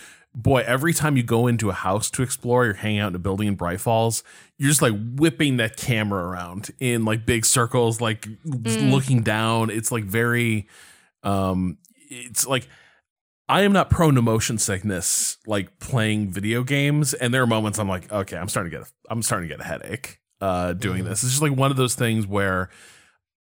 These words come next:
Speaker 1: sometimes this kind of presentation,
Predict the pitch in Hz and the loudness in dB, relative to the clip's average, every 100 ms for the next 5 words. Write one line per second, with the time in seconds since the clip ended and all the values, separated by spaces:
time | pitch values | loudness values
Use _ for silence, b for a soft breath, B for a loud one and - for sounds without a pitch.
0 | _ _ _ _ - - 147 139 139 123 | _ _ _ _ -2 2 4 4 2 2
1 | 123 - 120 110 - 117 104 95 101 101 | 0 0 -2 -2 -2 0 0 -2 -2 -2
2 | 131 127 131 | 0 -2 -4